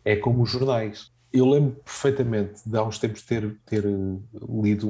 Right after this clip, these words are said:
uma das poucas entrevistas que foram feitas ao Bill Watterson, que é o criador do Calvin and Hobbes. Perguntaram porque é que o gajo podia ter ganho milhões a fazer.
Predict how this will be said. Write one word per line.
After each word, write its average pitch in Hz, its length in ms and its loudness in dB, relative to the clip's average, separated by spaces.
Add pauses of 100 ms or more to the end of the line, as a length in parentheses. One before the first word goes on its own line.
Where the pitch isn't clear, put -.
(140)
uma 120 200 0
das 120 180 -2
poucas 160 420 -2
entrevistas 107 460 -4
que - 120 -18
foram 110 180 -2
feitas 101 320 -2
ao 101 60 0
Bill 104 200 -2
Watterson, 104 540 -4 (420)
que - 80 0
é 104 40 8
o 101 100 2
criador 101 500 0
do - 140 -12
Calvin 98 340 -2
and 95 60 0 (100)
Hobbes. - 400 -12 (840)
Perguntaram 123 560 0 (480)
porque 123 240 0
é 139 40 4
que 135 560 2
o 120 120 -4
gajo 127 260 -2
podia 123 240 2
ter 127 140 -2
ganho 123 240 0
milhões 123 680 0
a 104 60 0
fazer. 98 320 -10